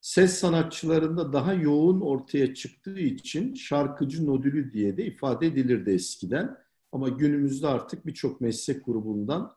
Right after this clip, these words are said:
kadın ve çocuklarda görebiliyoruz. O nedenle, e, bunların, e,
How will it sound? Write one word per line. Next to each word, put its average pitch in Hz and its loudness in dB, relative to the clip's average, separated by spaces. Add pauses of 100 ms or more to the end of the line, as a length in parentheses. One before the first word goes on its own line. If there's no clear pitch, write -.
kadın 143 -2
ve 131 -2
çocuklarda 107 -4
görebiliyoruz. 123 0
O 123 -4
nedenle, 117 -2 (460)
e, 107 0
bunların, 147 2 (380)
e, 120 -2